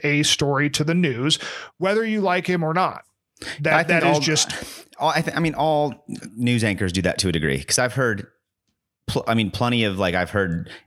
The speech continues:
Speaker 2: Anderson Cooper walk back statements. Frickin', what's the other
Speaker 1: I
Speaker 2: dude?
Speaker 1: think Anderson Cooper do-, I think Anderson Cooper does a good job
Speaker 2: Yeah,
Speaker 1: with it. Yeah.
Speaker 2: uh, what's the other guy's name? Um, oh, what's his name?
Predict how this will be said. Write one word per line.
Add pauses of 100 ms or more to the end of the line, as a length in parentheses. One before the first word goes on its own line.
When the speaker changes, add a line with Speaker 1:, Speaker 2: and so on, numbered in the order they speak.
(120)
Speaker 2:
Anderson
Cooper
walk
back
statements.
Frickin',
what's
the
other
Speaker 1:
I
Speaker 2:
dude?
Speaker 1:
think
Anderson
Cooper
do-,
I
think
Anderson
Cooper
does
a
good
job
Speaker 2:
Yeah,
Speaker 1:
with
it.
Yeah.
Speaker 2:
uh,
what's
the
other
guy's
name?
Um, (1900)
oh,
what's
his
name?